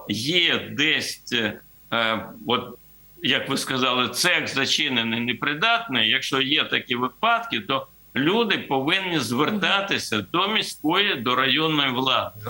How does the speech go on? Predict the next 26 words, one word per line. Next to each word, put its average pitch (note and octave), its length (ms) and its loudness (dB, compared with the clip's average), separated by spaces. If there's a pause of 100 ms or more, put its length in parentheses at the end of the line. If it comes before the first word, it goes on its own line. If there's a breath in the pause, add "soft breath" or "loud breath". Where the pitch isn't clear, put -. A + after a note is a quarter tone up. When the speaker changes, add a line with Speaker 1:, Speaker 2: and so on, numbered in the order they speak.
(140)
Speaker 1:
Робиться D#3+ 560 0
це - 360 -4 (300)
дуже F3+ 440 2
просто: D3 640 2
або A#2+ 280 2
телефоном F3 840 0 (360)
п'ятнадцять D#3 640 0
п'ятдесят D3 520 -2
один, B2+ 400 0 (120)
або C#3 580 0 (280)
на C#3 160 0
сайт G#3 440 2
Speaker 2:
Мгм. G3+ 220 -4
Speaker 1:
є B2+ 240 0
сторінка E3 600 0
п'ятнадцять D3+ 680 -2 (220)
п'ятдесят C3+ 540 0
один, C3 360 0
де B2+ 100 0
можна B2 500 -2 (240)
залишити D3 760 2
своє C#3 280 0
повідомлення, C3 880 2
і C3 200 -2
вам D3+ 300 0 (120)
обов'язково, D#3 1160 0